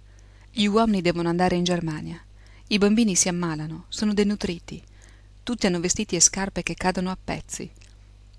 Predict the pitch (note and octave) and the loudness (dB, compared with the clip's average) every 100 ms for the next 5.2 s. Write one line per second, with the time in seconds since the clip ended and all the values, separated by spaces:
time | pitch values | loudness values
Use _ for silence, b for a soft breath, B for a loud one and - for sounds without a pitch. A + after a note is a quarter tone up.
0 | - - - G3+ G3+ A3+ - F3 D#3+ D#3 | -16 -6 0 2 2 0 -4 -4 -4 -4
1 | E3 b b b - G#3+ G#3 - A3+ G#3+ | -10 b b b 0 2 2 0 0 -2
2 | F3 F#3+ - F#3+ - G#3 G#3 - F#3 G3 | -4 -8 -4 4 4 2 -6 -6 -6 -4
3 | G3+ G3 E3+ E3 - F#3 - b b b | -4 -4 -4 -6 -8 -10 -16 b b b
4 | b b - D3 E3+ E3+ D#3 - - D3+ | b b -2 2 2 2 0 -2 -4 -4
5 | D3 | -4